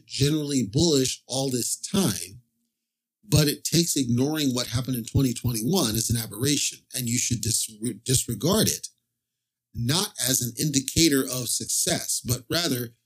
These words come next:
somebody was playing with the numbers, right? Somebody was cooking the books, and as a result, exit liquidity happens. Exit liquidity is when rich people get in there and they spike up a price and then they take the profits so they can get money off you.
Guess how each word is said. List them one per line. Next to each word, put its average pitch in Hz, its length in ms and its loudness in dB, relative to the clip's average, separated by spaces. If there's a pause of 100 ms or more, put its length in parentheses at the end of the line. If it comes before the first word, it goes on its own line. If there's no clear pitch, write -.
(180)
somebody 180 480 4
was 120 140 2
playing 156 340 2
with 113 100 0
the 107 120 -6
numbers, - 560 -2
right? 117 220 -6
Somebody 175 340 2
was 120 160 4
cooking 147 320 4
the 117 60 6
books, - 680 2
and 135 200 0
as 131 180 -4
a 117 60 -6
result, 139 460 -2 (600)
exit - 300 -2
liquidity 131 500 -2
happens. 123 540 -8
Exit 143 260 -6
liquidity 143 480 0
is 127 220 0
when 117 340 -4 (380)
rich 143 280 2
people 135 240 2
get 127 220 6
in 156 220 4
there 104 260 -4
and 110 100 -10
they 107 60 -6
spike - 400 -4
up 131 80 -4
a 98 80 -8
price 160 460 0
and 123 120 -4
then 120 120 -4
they 120 100 -4
take 123 260 0
the 131 80 -18
profits 135 480 -4
so 110 60 -6
they 120 140 -4
can 113 140 -6
get 113 160 -2
money 151 260 2
off - 260 -10
you. - 60 -20